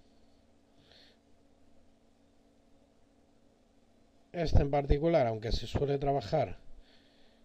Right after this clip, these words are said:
con más tonos, mm, pero no con mucho más. Me voy a quedar con este porque me ha gustado.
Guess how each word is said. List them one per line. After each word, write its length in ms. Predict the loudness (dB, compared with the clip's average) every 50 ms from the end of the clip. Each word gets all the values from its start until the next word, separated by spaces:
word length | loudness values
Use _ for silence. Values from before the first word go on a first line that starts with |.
| _ _ _ _ _ -20 -20 -20 -20 -20 -20 _ _ _
con 320 | -10 -8 -8 -6 -6 -4 -4
más 300 | -2 0 0 0 0 0
tonos, 500 | 0 -2 -2 -2 -4 -6 -8 -12 -18 -20 -20 -20 _ -20 -20 -20 -20 _ _ _ -14
mm, 360 | -12 -10 -8 -8 -6 -8 -8 -10 -10
pero 200 | -8 -6 -4 -2
no 120 | -2 -2 -2
con 120 | -2 -2
mucho 260 | -2 -2 -2 -2 -2
más. 180 | 0 -2 -2 -2
Me 100 | -2 -2
voy 120 | 0 0
a 80 | 0 0
quedar 240 | 0 0 0 0 0
con 120 | -2 -2
este 220 | -2 -2 0 -2 -2
porque 400 | -2 -4 -8 -8 -10 -10 -10 -14 -16 -18 -14
me 240 | -12 -8 -6 -4 -2
ha 40 |
gustado. 500 | -2 -2 -4 -4 -4 -2 -2 -2 -2 -4